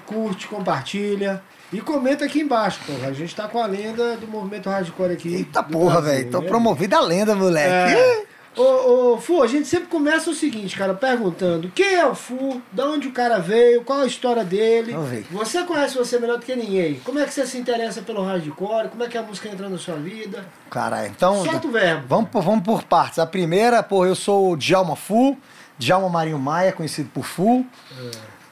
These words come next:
Speaker 2: Ah, eu tô com quarenta e oito anos, eu nasci aqui em Brasília. Eu nasci no Gama, né?
Speaker 1: Nasci no
Speaker 2: Que
Speaker 1: Gama, porque, é,
Speaker 2: porque antes
Speaker 1: você
Speaker 2: era
Speaker 1: tem Brasília, você tem a cidade
Speaker 2: É,
Speaker 1: satélite
Speaker 2: porque
Speaker 1: e você tem o Gama.
Speaker 2: É, porque, cara, antes, essa, antes Brasília era o plano Lago Sul, né?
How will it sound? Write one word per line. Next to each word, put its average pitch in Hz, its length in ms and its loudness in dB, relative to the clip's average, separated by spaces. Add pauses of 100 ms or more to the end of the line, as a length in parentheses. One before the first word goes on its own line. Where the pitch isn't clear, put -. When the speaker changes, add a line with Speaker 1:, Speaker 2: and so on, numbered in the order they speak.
Speaker 2:
Ah, 147 440 0
eu 135 40 -4
tô 139 120 -8
com - 40 -10
quarenta 170 320 2
e 175 60 2
oito 156 240 0
anos, 247 340 2
eu 208 140 2
nasci 170 480 0
aqui 160 160 -4
em 156 80 -2
Brasília. 135 460 -2
Eu 151 40 2
nasci 185 220 2
no 285 80 4
Gama, 175 400 2
né? 214 200 -2 (360)
Speaker 1:
Nasci 147 220 -10
no 311 80 -6
Speaker 2:
Que - 60 -2
Speaker 1:
Gama, - 160 0
porque, 196 220 -2
é, 165 360 0 (160)
Speaker 2:
porque 240 200 0
antes 254 200 4
Speaker 1:
você 277 60 2
Speaker 2:
era 269 160 4
Speaker 1:
tem - 120 2
Brasília, 247 460 2
você 302 140 -2
tem 294 120 -2
a 262 40 2
cidade 277 280 0
Speaker 2:
É, 226 40 8
Speaker 1:
satélite 240 240 6
Speaker 2:
porque 254 160 -2
Speaker 1:
e - 20 -4
você 302 140 -4
tem 302 220 0
o 370 180 4
Gama. 220 260 2
Speaker 2:
É, 208 240 6
porque, 214 280 -4 (380)
cara, 190 260 4
antes, 233 280 0
essa, 247 300 2 (220)
antes 214 220 0
Brasília 214 640 2
era 214 120 4
o 170 40 -2
plano 196 440 2
Lago 175 300 4
Sul, 240 360 -4
né? 214 260 0